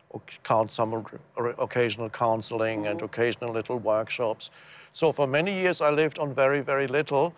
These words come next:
Speaker 1: and, uh, I enjoyed that. I, later on, I realized, "Oh, I must have lived for all those years below the poverty level," but I didn't feel that at the time. I didn't regard myself as poor. I've enjoyed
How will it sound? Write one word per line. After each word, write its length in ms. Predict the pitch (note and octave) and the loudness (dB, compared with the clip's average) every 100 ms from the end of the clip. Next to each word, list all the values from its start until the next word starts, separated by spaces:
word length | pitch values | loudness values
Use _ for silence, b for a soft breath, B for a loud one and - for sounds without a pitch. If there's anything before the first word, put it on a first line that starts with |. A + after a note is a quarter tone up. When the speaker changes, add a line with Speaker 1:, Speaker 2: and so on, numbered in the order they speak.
| b b b _ | b b b _
Speaker 1:
and, 240 | E3+ D3+ C3+ | -2 0 2
uh, 400 | D3 C3+ C3+ D3 - - _ _ D#3+ | 4 6 4 0 -8 -20 _ _ 0
I 200 | D#3 D#3+ - | 0 0 -6
enjoyed 460 | E3 C3+ D#3 A3+ - | -4 0 2 2 2
that. 300 | A#2+ G#2+ C3+ - | 4 4 2 0
I, 200 | C#3 C#3+ C#3+ | 2 2 0
later 360 | C3+ E3+ G3+ F#3 | 0 2 4 2
on, 200 | C#3+ C#3+ | 2 2
I 80 | |
realized, 420 | C3+ C#3 C#3+ C3+ - | 2 2 2 2 2
"Oh, 100 | F#3+ | 2
I 80 | D#3+ | 2
must 260 | B2+ D3 F3 | 2 0 -2
have 120 | C#3+ | -2
lived 260 | D3 D3+ | -2 -2
for 120 | - D3 | -4 -2
all 180 | D3 | 0
those 220 | D3+ D3+ D#3+ | -2 -4 -6
years 160 | D3 | -8
below 440 | - C#3 C3 D#3+ D#3 | -6 -4 0 2 0
the 120 | D3 | -2
poverty 520 | - E3+ F3+ D3+ C3+ | 0 0 0 -2 -2
level," 460 | A#2 G#2+ F#2+ B2+ D3+ b b b - | 2 2 2 0 -2 b b b -2
but 160 | D3 | -2
I 120 | D3+ D3 | 0 0
didn't 360 | E3 F3+ F3+ - - - _ | -2 -4 -8 -14 -20 -20 _
feel 260 | G#3 B3 G3+ | -4 -2 2
that 360 | G#2+ G2+ - - | 2 2 0 -4
at 140 | B2 | -4
the 60 | B2 | -4
time. 480 | - D3 D3+ G#2+ A#2 | -4 0 2 0 -2
I 80 | B2 | -2
didn't 320 | C3 C#3 B2+ | -2 -4 -4
regard 400 | B2+ A#2 C3 D#3+ | -4 2 2 2
myself 400 | F3+ - C3+ A2+ | -2 -2 -2 0
as 160 | G#2+ - | -4 -8
poor. 500 | - A#2 F#2 C#3+ - - | -8 -4 -2 -2 -4 -6
I've 140 | D3 - - | -8 -8 -10
enjoyed 560 | C#3 B2 C3+ D#3+ F3+ | -6 0 2 2 -2